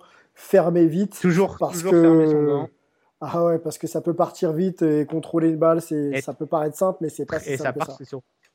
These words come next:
Speaker 2: Ça part très, très fort, surtout, on se rend pas compte de, euh, à la télévision ou même, euh, sur, quand on regarde en tant que spectateur.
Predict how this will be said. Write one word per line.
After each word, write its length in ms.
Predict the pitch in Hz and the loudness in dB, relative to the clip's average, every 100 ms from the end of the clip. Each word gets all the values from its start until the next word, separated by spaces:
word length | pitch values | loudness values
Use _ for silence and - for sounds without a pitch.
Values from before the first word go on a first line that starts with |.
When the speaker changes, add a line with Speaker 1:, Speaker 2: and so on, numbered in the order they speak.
| _ _ - | _ _ -10
Speaker 2:
Ça 80 | 117 | -6
part 220 | 120 120 | -6 -8
très, 180 | - 185 | -8 -8
très 200 | - 156 | -8 -10
fort, 240 | 180 - | -10 -10
surtout, 280 | 143 - 170 | -12 -10 -10
on 280 | 135 120 117 | -8 -8 -10
se 80 | |
rend 100 | 127 | -8
pas 160 | 113 139 | -4 -4
compte 320 | 139 120 - | -4 -12 -8
de, 220 | 120 113 113 _ _ _ _ | -10 -10 -14 _ _ _ _
euh, 540 | 117 107 104 98 98 95 | -6 -4 -4 -4 -4 -2
à 120 | 107 | -2
la 100 | 110 | -2
télévision 720 | 120 117 110 113 123 131 127 | -4 -8 -6 -6 -4 -4 -4
ou 120 | 113 | -4
même, 280 | 110 127 120 | -4 -2 -2
euh, 420 | 107 104 104 104 | -2 -2 0 0
sur, 320 | 104 117 107 107 | -2 0 0 -2
quand 200 | 117 123 | -4 -4
on 100 | 117 | -4
regarde 360 | 123 131 131 | -2 -2 -2
en 200 | 113 104 | -2 -4
tant 140 | 107 117 | -6 -10
que 60 | - | -10
spectateur. 540 | 127 - - 170 | -8 -6 -2 -2